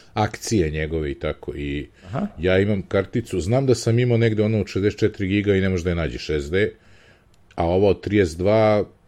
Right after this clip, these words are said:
Speaker 1: igraće tri utakmice, ako im ostavim kameru, neće deca znati ono da se jure, nemaju na šta da skinu. Rekao, „Ajde, nađem”, i odem i kupim sto dvadeset osam giga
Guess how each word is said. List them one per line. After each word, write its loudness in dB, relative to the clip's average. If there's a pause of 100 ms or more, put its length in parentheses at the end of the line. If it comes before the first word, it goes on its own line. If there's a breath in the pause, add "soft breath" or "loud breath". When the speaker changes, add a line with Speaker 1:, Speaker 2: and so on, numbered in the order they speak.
(280)
Speaker 1:
igraće 0
tri -2
utakmice, -2
ako -4
im 0
ostavim -4
kameru, 0
neće -2
deca -2
znati -6
ono -6
da -4
se -8
jure, 2
nemaju -2
na -2
šta -8
da -6
skinu. -6 (420 soft breath)
Rekao, -2
„Ajde, 4
nađem”, -2 (720 soft breath)
i -2
odem 0
i -2
kupim -2
sto 4
dvadeset 0
osam -2
giga -2